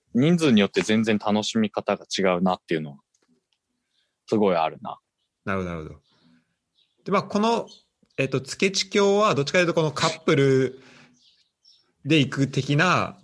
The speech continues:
Speaker 2: この感じだよね。こう、人数的には。
Speaker 1: そう、そうですね。
Speaker 2: <laughs> 男二人だったんだ。
Speaker 1: 男だけど。
Speaker 2: <laughs> うん。そうだよね。なるほど。
Speaker 1: そっか。
Speaker 2: じゃあ、それが二回目か。
Speaker 1: じゃあ、次は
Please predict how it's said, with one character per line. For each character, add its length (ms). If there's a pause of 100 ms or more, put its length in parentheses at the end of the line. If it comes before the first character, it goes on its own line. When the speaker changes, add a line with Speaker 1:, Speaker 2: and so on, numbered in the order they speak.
(140)
Speaker 2:
こ 140
の 420
感 160
じ 80
だ 60
よ 60
ね。 40
こ 80
う、 40
人 240
数 180
的 180
に 80
は。 200 (580)
Speaker 1:
そ 320
う、 300
そ 200
う 40
で 80
す 140
ね。 180 (1500)
Speaker 2:
<laughs> 140
男 220
二 60 (160)
人 100
だ 60
っ 40
た 100
ん 20
だ。 0
Speaker 1:
男 0
だ 100
け 120
ど。 180
Speaker 2:
<laughs> 1600
う 80
ん。 280 (460)
そ 120
う 40
だ 80
よ 40
ね。 160 (1400)
な 100
る 100
ほ 40
ど。 280 (220)
Speaker 1:
そ 60
っ 40
か。 40
Speaker 2:
じ 60
ゃ 20
あ、 20
そ 80
れ 60
が 60
二 120
回 220
目 80
か。 60
Speaker 1:
じ 60
ゃ 20
あ、 100
次 100
は 80